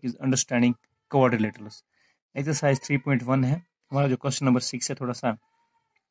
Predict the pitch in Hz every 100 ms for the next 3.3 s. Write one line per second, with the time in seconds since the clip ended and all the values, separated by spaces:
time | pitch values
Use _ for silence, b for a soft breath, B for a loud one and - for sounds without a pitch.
0 | _ _ B B B B _ - 120 123
1 | 127 127 - 107 - - - - _ _
2 | _ _ _ 127 120 120 113 123 131 113
3 | - 123 147